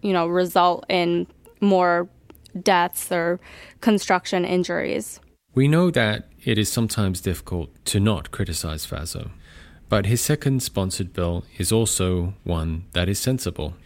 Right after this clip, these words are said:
Speaker 2: The Organic Farmer and Consumer Protection Act. So back in May, there was a huge oversight at the U S D A, and a huge amount of fake organic soy and corn were let in and mislabeled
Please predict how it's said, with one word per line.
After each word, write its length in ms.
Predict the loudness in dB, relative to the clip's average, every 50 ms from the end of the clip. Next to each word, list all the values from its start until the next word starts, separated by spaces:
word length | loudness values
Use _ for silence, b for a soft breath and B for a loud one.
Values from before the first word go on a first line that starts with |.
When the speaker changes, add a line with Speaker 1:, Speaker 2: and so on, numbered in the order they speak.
| -20 -4 2
Speaker 2:
The 100 | 2 4
Organic 360 | 4 4 4 4 2 2 0
Farmer 420 | 0 2 2 4 4 2 2 0 -2
and 360 | -2 -2 -2 0 -2 -2 -4 -6
Consumer 440 | -4 -4 -2 0 0 0 0 0
Protection 500 | -2 -4 -6 -2 -2 -2 -2 -2 -4 -4
Act. 380 | -6 -6 -8 -12 -14 -16 -20 -20 -20 -20 -20 -20 -18 -18 -16 -10
So 160 | -6 -4 -2
back 300 | 0 2 2 2 2 2
in 120 | 2 2 4
May, 380 | 4 4 2 2 2 0 -2 -4 -4 -4
there 80 | -2
was 140 | 0 0 0
a 40 | 0
huge 320 | 0 2 2 2 2 4
oversight 580 | 2 2 2 0 -2 -2 -2 -2 -2 -2 -4 -6 -6
at 220 | -4 -4 -4 -2
the 80 | -2 0
U 200 | 2 2 2 2
S 160 | 0 0 -4
D 240 | -4 -4 -2 -2 -2
A, 240 | -2 -4 -6 -8 -10 -14 -20 -20 -20 -16 -8
and 460 | -4 -2 0 0 0 0 0 -2 -6 -8
a 80 | -12 -10
huge 300 | -4 0 0 0 2 2
amount 260 | 2 2 2 2 0
of 60 | -2
fake 380 | -2 0 0 0 0 0 -4 -6
organic 440 | -6 -4 0 0 2 2 0 0 -2
soy 420 | -4 -2 0 0 2 2 0 0
and 440 | -2 -2 -2 0 0 0 -2 -4 -4
corn 440 | -2 0 0 0 0 0 -2 -4 -4 B B B B
were 160 | B 0 2 2
let 220 | 2 2 2 0
in 320 | 0 0 0 0 -2 -4 -6 -6
and 240 | -4 -2 0 2 2
mislabeled 680 | 0 0 -2 -2 -2 -4 -2 -2 -4 -6 -6 -6 -10